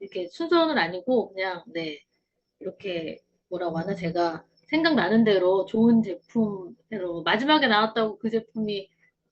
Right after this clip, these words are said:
뭐 제일 좋은 것도 아니고 처음에 <laughs> 나왔다고 그건 아니거든요. 그래서 첫 번째 제품은, 어, 네, 저의 첫 번째 제품은요. 이게 넘어-, 네, 클릭하면 넘어가는 건가? 네,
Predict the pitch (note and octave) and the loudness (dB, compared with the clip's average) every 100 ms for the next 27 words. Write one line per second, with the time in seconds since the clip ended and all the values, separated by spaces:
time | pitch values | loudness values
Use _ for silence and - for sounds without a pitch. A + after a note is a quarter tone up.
0 | _ - E3+ E3 - A3 A3 A#3 G#3+ A3 | _ -12 -10 -10 -8 2 4 4 2 0
1 | A3 A3 E3+ F3+ G3 D4+ E4 D#4 A#3 - | 0 -2 -6 -6 -6 -2 0 0 -2 -4
2 | - A#3+ A#3 G3+ - A3 A#3 G#3+ D#3+ G3 | -2 0 0 0 -4 -2 0 0 -2 -6
3 | F#3 E3 G3 D4 - _ _ G#3+ D4+ F#4+ | -8 -8 -8 -8 -10 _ _ -4 -2 -2
4 | F#4+ G4 F4 C4+ - A3+ G#3+ A3 A3+ G3+ | 0 0 0 0 -2 -4 0 2 2 0
5 | D3 _ _ _ _ _ _ E3+ E3+ E3 | -4 _ _ _ _ _ _ -10 -6 -6
6 | D#3+ D#3+ D#3 D#3 - - _ _ _ E3+ | -6 -8 -10 -12 -14 -18 _ _ _ -8
7 | D#3+ D3+ D3 - _ _ _ F#3 F#3 F#3+ | -6 -6 -10 -18 _ _ _ -2 -2 0
8 | C4+ C4+ C#4 A3 G3+ F3 - F#3 F3 A#3 | -2 0 0 -2 -6 -6 -8 -12 -4 -4
9 | D#4 - _ _ _ - F#3 E3+ F#3 F#3+ | -4 -8 _ _ _ -20 -14 -10 -10 -10
10 | - _ D#3+ - _ _ _ _ _ _ | -16 _ -20 -20 _ _ _ _ _ _
11 | _ D4 D4+ - A#3+ G#3 D#3+ D#3 D#3+ D#3 | _ -10 -8 -6 -4 -4 -8 -16 -20 -20
12 | _ E3+ - E3 D#3+ D#3 | _ -20 -16 -8 -6 -6